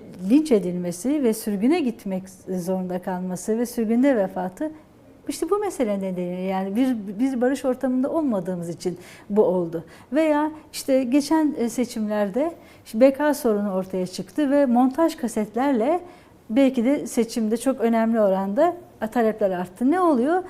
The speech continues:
Rasyonel olmayan bir şekilde yani he-, e, e, normalde seçimlerde işte, e, iktidar partisi ise yapılanlar tartılır, artıları, eksileri onun üzerine gider ama birden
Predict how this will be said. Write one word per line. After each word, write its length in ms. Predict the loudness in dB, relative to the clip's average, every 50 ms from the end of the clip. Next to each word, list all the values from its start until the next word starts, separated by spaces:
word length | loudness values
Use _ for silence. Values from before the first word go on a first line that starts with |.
| -12 -20 -20 -20 -14 -6 -2
Rasyonel 560 | 0 0 0 0 0 2 4 6 6 6 6
olmayan 640 | 6 4 4 4 2 2 2 2 0 -2 -4 -6 -8
bir 60 | -8
şekilde 400 | -6 -4 -6 -6 -4 0 2 2
yani 260 | 4 4 4 2 4
he-, 140 | 2 2 2 2
e, 340 | 2 4 4 4 4 2 0 -4 -8 -12 -14 -14 -14 -16 -16 -18 -18 -20 -20 -20 -20 _ -20 -14 -12 -12 -12 -12 -12 -14 -12 -8 -8 -10 -10 -12 -14 -16 -14 -6 0
e, 440 | 2 4 4 4 4 4 2 2 0 -2 -2 2
normalde 480 | 4 4 6 6 6 4 4 4 2
seçimlerde 800 | 0 2 0 -2 0 0 0 2 2 2 0 0 0 0 0 -2 -2 -4 -12 -18 -16
işte, 360 | -14 -8 -2 0 0 0 0 -4 -10 -20 -20 -16 _ -2
e, 180 | 0 0 2
iktidar 460 | 0 -2 -2 0 2 2 2 2 0 0
partisi 460 | -2 -2 -2 -4 -6 -8 -4 -2 -4
ise 300 | -2 -2 -2 -4 -4 -4 -6 -12 -4 2
yapılanlar 760 | 2 2 2 2 2 2 2 4 4 2 2 2 0 -2 -2
tartılır, 600 | 0 2 2 2 0 -2 -4 -2 -2 -2 -2 -4 -4 -2
artıları, 480 | -2 -2 -2 -2 -2 0 0 2 2
eksileri 720 | 2 2 0 0 -2 -6 -4 0 0 0 2 2 0 -2 2
onun 200 | 2 2 4 4
üzerine 300 | 4 4 4 4 2 2
gider 200 | 0 0 2 2
ama 220 | 2 0 2 6
birden 460 | 6 6 6 6 4 4 4 4 2